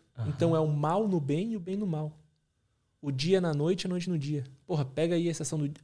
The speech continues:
Speaker 2: o dia como é. Não é que existe só dia e noite, não é? Existe dia,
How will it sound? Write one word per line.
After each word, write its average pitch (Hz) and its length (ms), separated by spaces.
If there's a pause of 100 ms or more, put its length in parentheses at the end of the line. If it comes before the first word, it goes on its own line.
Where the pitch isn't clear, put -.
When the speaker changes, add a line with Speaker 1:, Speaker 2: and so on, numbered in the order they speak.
(120)
Speaker 2:
o 147 80
dia 135 240
como 127 200
é. 113 60
Não 147 100
é 233 60
que 247 120
existe 190 220
só 160 140
dia 143 260
e 135 60
noite, 127 360
não 147 160
é? 233 140 (280)
Existe 139 440 (680)
dia, 156 400